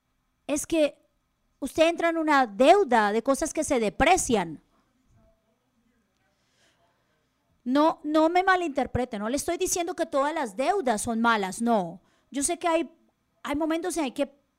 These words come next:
pedir prestado, no sé, para una casa. Pero es que este es un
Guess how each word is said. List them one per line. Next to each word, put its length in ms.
pedir 260
prestado, 680
no 80
sé, 180
para 280
una 200
casa. 560
Pero 220
es 120
que 320
este 460
es 140
un 200